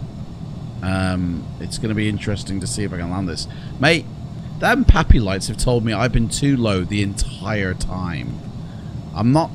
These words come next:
sure if I'm beginning to believe you, mates. Right, here we go. I haven't even used my flaps.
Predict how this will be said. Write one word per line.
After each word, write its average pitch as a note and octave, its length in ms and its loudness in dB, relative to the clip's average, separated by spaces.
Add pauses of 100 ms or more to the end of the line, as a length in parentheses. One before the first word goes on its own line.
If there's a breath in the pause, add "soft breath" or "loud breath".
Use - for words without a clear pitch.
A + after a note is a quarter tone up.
sure D3+ 400 4
if C3+ 160 2
I'm B2 200 4
beginning A#2 460 4
to A2 120 4
believe G2+ 440 2
you, D#2+ 120 -2
mates. - 680 -4
Right, E2 300 -4
here F#2+ 120 -2
we F2+ 100 -4
go. D#2+ 240 -6 (920)
I G2+ 100 2
haven't C#3 160 4
even F#2+ 180 4
used F#2 220 2
my D#2+ 80 -4
flaps. - 720 0